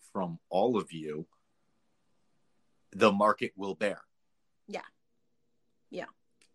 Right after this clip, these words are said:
Speaker 2: So, uh, yeah, in, in the conversation that I had earlier today, um, you know, somebody had posted, and again, I don't have her permission to say her name, so I won't, but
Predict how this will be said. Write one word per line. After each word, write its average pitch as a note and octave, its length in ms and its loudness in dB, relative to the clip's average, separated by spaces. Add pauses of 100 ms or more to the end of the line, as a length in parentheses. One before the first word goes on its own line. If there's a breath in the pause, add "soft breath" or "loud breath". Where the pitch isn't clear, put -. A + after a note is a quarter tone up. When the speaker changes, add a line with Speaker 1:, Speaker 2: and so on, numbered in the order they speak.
(480)
Speaker 2:
So, E3+ 340 6 (640 soft breath)
uh, F3 460 10
yeah, A3 300 10
in, G#3+ 360 -4
in G#3+ 80 -6
the A3 80 -4
conversation B3+ 540 -6
that A#3 80 -2
I G#3+ 80 -2 (100)
had G3+ 340 -2
earlier G#3 380 -6
today, F#3 600 -4 (100)
um, D#3+ 500 -8 (260)
you G3+ 120 -2
know, F#3+ 100 -2
somebody G3+ 380 -4
had G3 160 -2
posted, E3+ 800 2
and E3 200 -4
again, F3+ 240 0
I F#3 60 0
don't F#3 100 0
have G3 160 -4
her G#3 100 -4
permission F3+ 400 -2
to E3+ 60 -2
say E3+ 160 0
her E3+ 120 -2
name, D3+ 220 0
so D#3+ 120 -6
I E3 80 0
won't, D3+ 480 -2
but D3+ 220 4